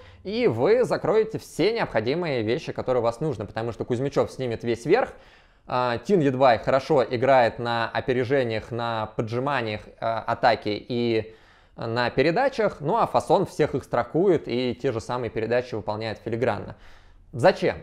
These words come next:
Зачем в данной ситуации Локомотиву нужен еще один центральный защитник? И почему бы не потратить деньги, если они у вас есть, на усиление атакующей линии, я не понимаю.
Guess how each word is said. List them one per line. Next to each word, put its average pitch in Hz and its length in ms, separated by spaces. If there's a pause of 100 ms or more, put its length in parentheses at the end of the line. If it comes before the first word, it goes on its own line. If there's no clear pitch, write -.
Зачем 117 360
в 104 40
данной 104 220
ситуации 139 360
Локомотиву 107 440
нужен 107 260
еще 107 160
один 113 160
центральный 110 440
защитник? 143 480 (720)
И 170 100
почему 170 400
бы 131 140
не 147 160
потратить 120 540
деньги, 131 300
если 110 200
они 113 100
у 110 140
вас 113 240
есть, 117 420
на 127 480
усиление 135 580
атакующей 147 760
линии, 104 400
я 139 220
не 160 100
понимаю. 117 460